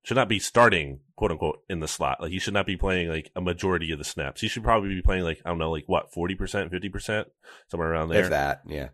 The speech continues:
Speaker 1: Yeah.
Speaker 2: So
Speaker 1: At
Speaker 2: Ful-,
Speaker 1: most, I'm
Speaker 2: Fulgham
Speaker 1: saying.
Speaker 2: for me, like, he played everywhere last year. So he played, um, outside, he played inside.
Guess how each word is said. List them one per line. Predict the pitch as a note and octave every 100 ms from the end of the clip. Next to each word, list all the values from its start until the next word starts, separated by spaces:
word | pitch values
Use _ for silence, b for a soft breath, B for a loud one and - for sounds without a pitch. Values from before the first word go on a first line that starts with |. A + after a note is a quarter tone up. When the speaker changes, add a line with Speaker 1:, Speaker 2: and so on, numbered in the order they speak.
| _
Speaker 1:
Yeah. | - C#2+ C#2 -
Speaker 2:
So | D#3
Speaker 1:
At | B2
Speaker 2:
Ful-, | F3+
Speaker 1:
most, | -
I'm | F3
Speaker 2:
Fulgham | G3
Speaker 1:
saying. | F3 C#3
Speaker 2:
for | C3+
me, | A2+
like, | G2 F#2+ - _
he | A2+ B2+
played | A#2+ D#3 A2
everywhere | G2 F2 C#2
last | C#2 C#2+ -
year. | D#2 -
So | - F#2
he |
played, | G2 G2 E2 - _ _ -
um, | E2+ D#2+ D#2+ D#2+ -
outside, | F2 E2+ F2 F2
he |
played | F2 E2+
inside. | E2 - D#2+ D#2+